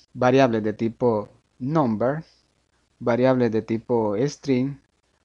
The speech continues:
variables de tipo boolean y también vimos las operaciones que podemos realizar utilizando el siguiente operador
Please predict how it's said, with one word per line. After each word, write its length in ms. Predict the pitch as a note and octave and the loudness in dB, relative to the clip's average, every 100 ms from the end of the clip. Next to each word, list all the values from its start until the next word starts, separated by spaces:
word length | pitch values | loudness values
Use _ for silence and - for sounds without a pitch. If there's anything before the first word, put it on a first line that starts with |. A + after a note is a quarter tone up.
| _ | _
variables 880 | C3 B2 A#2+ A#2 A#2+ B2 A#2 G#2 - _ _ _ _ _ _ _ | 0 2 2 2 2 2 0 -2 -6 _ _ _ _ _ _ _
de 140 | - A#2 | -8 -2
tipo 560 | B2 A2+ B2+ A2+ G#2 - _ | -2 -2 0 0 -2 -12 _
boolean 600 | - C#3 D3+ A2+ A#2 C#3+ - _ _ _ _ | -6 0 2 2 0 -2 -8 _ _ _ _
y 120 | - D#3 | -8 0
también 340 | C#3+ C#3 C3+ | 2 2 2
vimos 560 | B2+ B2 A2+ G#2+ - - _ _ | 2 0 -2 -4 -8 -18 _ _
las 280 | B2 A2+ - | -2 -2 -2
operaciones 580 | A#2+ A#2+ A2+ A#2+ A#2+ B2 | -4 0 0 0 -2 0
que 120 | A#2+ | -2
podemos 540 | - A2+ A#2 A#2 - | 0 0 0 -2 -4
realizar 640 | - A#2+ A2+ A2 G2+ A#2+ A#2 | -6 0 0 0 -2 0 0
utilizando 840 | G#2+ A2 G#2 - A2 A2+ A2+ G2+ - _ _ - | 0 -6 -6 -4 -2 -2 -2 -4 -8 _ _ -6
el 160 | A#2 | -4
siguiente 640 | G#2+ A2+ G#2 G#2 G2 A2 - | -4 -8 -6 -6 -2 -2 -2
operador 680 | A2+ - C3 C#3+ A#2 A#2 | -4 0 2 4 2 -2